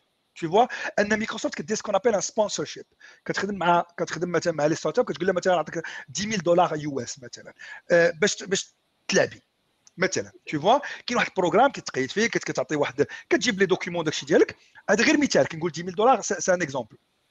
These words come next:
Et, et après, كتبقى خدام، كتشوف، كتبدا تيستي. Une fois كتولف، كت-، كتبدا توبتيميزي لي كو،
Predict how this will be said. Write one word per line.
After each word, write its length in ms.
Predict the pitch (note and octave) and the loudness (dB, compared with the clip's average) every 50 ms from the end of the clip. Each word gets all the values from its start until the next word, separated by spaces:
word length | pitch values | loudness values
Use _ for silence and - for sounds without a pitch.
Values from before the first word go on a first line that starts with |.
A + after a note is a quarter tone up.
| _ _ _ _ _ _ _ _ - | _ _ _ _ _ _ _ _ 4
Et, 200 | F3 F#3+ - - | 4 4 6 4
et 20 | F#3 | 2
après, 400 | F#3 F#3 - - C#4 G#4+ G#4+ - - - - - - - _ | 2 2 2 6 6 6 6 4 2 -10 -16 -16 -16 -4 _
كتبقى 220 | - D#4 - - D4 | -2 0 2 2 2
خدام، 440 | C4 G3+ D#3 - G#3+ F#3 C#3+ B2 - | 2 0 2 2 0 0 0 -2 -2
كتشوف، 480 | - A#3+ - - - - B3 C4+ D4+ - | -2 -2 -2 -2 -2 2 4 4 2 4
كتبدا 240 | - G3+ D#3 - - | 0 0 2 2 0
تيستي. 600 | - - G#3 F#3+ - - - G#3 A#3 C4 C4+ - - - - - _ _ - | 0 0 0 0 0 2 2 4 4 4 2 0 -4 -14 -20 -20 _ _ 4
Une 180 | D4+ E4 D#4+ C4 | 4 6 6 4
fois 380 | - - C4 C4 B3 B3+ A#3 - - - - _ _ | 2 2 4 6 6 6 4 2 -4 -14 -20 _ _
كتولف، 760 | G3+ G3 - G3+ G#3 G#3 G3+ G#3+ G#3+ A3 A3 A3 A3 G#3 - | -2 0 2 0 2 2 4 6 6 8 8 8 6 4 4
كت-، 180 | - G3+ F#3 - | 0 0 0 0
كتبدا 180 | - D#3+ F3+ | -2 -2 -2
توبتيميزي 560 | F#3+ - - F#3 - - - G3 G3 D#3+ F3+ F#3 | -2 0 -2 -4 -4 -4 -6 -4 -2 0 2 2
لي 100 | F#3+ F#3+ | 2 2
كو، 320 | - - F#4 G#4+ G#4 | 4 6 6 6 6